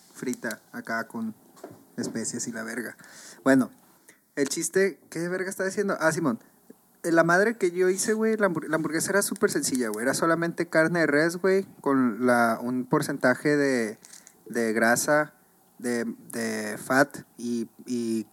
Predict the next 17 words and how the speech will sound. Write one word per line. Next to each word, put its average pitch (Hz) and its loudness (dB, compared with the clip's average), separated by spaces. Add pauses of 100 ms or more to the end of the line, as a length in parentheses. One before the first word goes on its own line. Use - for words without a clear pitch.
(140)
carne 139 0 (540)
de 113 0
veinticinco 120 -2
por 123 -2
ciento 143 0 (680)
de 110 0
grasa 143 4
y 156 0
setenta 123 -6
y 107 -2
cinco 127 -4
por 123 -4
ciento 120 -4
de, 113 -2 (540)
de 104 -8
carne, 156 2
güey, 185 2